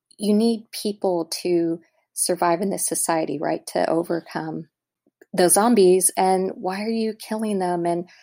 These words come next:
so I actually turned it off. I, so that, uh, 'cause I had this book I wanted to read, and so I started reading it. So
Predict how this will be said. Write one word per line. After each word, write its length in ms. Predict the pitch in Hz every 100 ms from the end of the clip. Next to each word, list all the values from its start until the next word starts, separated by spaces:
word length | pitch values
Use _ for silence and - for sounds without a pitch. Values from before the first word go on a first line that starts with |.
| _
so 160 | - 240
I 100 | 302
actually 280 | - 427
turned 300 | 339 - 233
it 80 | 196
off. 260 | 170 160 - -
I, 340 | 180 175 180 _ - - _ _ _ -
so 180 | - 240
that, 180 | 226
uh, 240 | 226 220 220
'cause 160 | 226
I 100 | 214
had 220 | 208 220 196
this 160 | 196
book 240 | - 202 196
I 120 | 175
wanted 220 | 170 170
to 120 | -
read, 320 | 165 160 160 -
and 340 | 175 170 170 - - -
so 420 | - 208 196 180 -
I 320 | 175 170 170
started 400 | - 196 196 170
reading 320 | 170 175 170
it. 220 | 165 -
So 440 | - 190 180 180